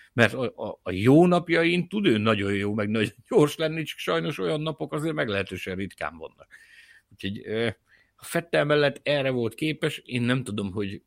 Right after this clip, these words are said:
hogy, hogy mire lesz képes a, a csapattársaival kapcsolatban kannibál Alonso mellett, de egyebek mellett ez is az egyik oka annak, hogy már is izgatottan készülhetünk kétezer-huszonháromra. Stroll után pedig a tizenhatodik helyen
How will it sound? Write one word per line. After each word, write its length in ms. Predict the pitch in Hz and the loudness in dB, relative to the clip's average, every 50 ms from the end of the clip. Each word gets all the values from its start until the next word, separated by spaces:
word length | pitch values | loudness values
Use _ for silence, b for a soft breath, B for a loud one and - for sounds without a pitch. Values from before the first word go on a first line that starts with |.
| _ _ | _ _
hogy, 260 | - 101 95 98 - _ _ - | -10 -10 -10 -10 -14 _ _ -10
hogy 120 | 113 98 | -8 -4
mire 260 | 98 107 104 95 92 | -2 -2 -2 -2 -4
lesz 180 | 92 92 87 - | -4 -6 -8 -8
képes 420 | - - 95 90 - 95 90 - | -10 -10 -10 -8 -8 -10 -8 -8
a, 120 | 95 95 92 85 - _ _ _ - | -6 -6 -6 -8 -8 _ _ _ -20
a 80 | 92 | -12
csapattársaival 920 | - - 107 - - 98 - - 98 95 95 95 - 95 92 92 98 98 92 | -8 -8 -6 -4 -4 -6 -6 -6 -6 -6 -6 -6 -6 -6 -4 -4 -4 -6 -6
kapcsolatban 540 | - 104 98 98 - 101 98 95 98 98 92 | -6 -8 -10 -8 -8 -8 -6 -4 -6 -6 -6
kannibál 760 | - 101 101 98 95 90 87 90 90 85 85 90 92 87 b b b b b b b b b b | -4 -4 -4 -4 -4 -4 -4 -2 -2 0 0 0 -2 -4 b b b b b b b b b b
Alonso 520 | - - 95 98 98 104 98 95 101 95 92 | -2 0 0 2 2 0 0 -2 -2 -2 -2
mellett, 400 | 104 131 147 151 156 156 147 143 | 0 0 0 0 0 0 -2 -4
de 360 | 139 135 135 127 117 - - _ _ - | -4 -2 -2 -2 -2 -4 -8 _ _ -10
egyebek 440 | - 110 98 104 92 92 92 87 | -8 -6 -4 -4 -4 -4 -6 -4
mellett 360 | - 107 107 104 107 104 - - | -4 -2 -2 -2 -2 -4 -6 -8
ez 140 | 107 107 | -8 -6
is 140 | 104 98 - | -6 -6 -6
az 120 | 98 95 104 | -4 -2 -2
egyik 320 | 104 98 95 101 98 - | -4 -4 -4 -6 -6 -4
oka 260 | 104 95 - 104 101 | -4 -4 -2 -2 -2
annak, 280 | 101 101 101 98 98 - | 0 0 -2 -4 -4 -4
hogy 140 | - 101 101 | -4 -4 -2
már 240 | 98 92 87 85 | -2 -2 -2 -2
is 100 | 87 90 | -4 -6
izgatottan 600 | 90 92 90 92 90 85 80 - 80 - - 82 82 | -6 -8 -8 -8 -10 -10 -10 -10 -12 -12 -12 -12 -10
készülhetünk 640 | - 82 82 - - 85 78 80 85 - 80 80 | -10 -10 -12 -10 -10 -10 -10 -10 -12 -12 -14 -14
kétezer-huszonháromra. 1400 | - 82 - - - 69 67 71 80 80 73 67 76 76 - 73 76 78 85 69 55 - - 76 78 71 78 92 - B B B B B B B B B B B B B B B B B | -14 -16 -16 -16 -16 -16 -14 -14 -12 -12 -12 -12 -14 -14 -12 -12 -10 -8 -8 -10 -10 -12 -14 -16 -12 -10 -8 -10 -10 B B B B B B B B B B B B B B B B B
Stroll 500 | - - - - - 165 196 196 185 175 | -12 -10 -6 -2 0 2 4 6 6 8
után 360 | 175 180 180 - 160 160 143 | 6 6 6 4 2 0 0
pedig 260 | - 156 147 143 139 143 | 0 -2 -2 0 0 -2
a 40 | |
tizenhatodik 880 | 143 - - 185 165 143 143 123 113 110 147 139 - - 113 117 117 - | -2 0 0 0 2 2 2 2 2 0 -2 -2 0 0 0 0 0 0
helyen 540 | - 139 127 110 107 113 147 190 214 202 - | 0 0 0 2 2 2 2 0 -2 -4 -4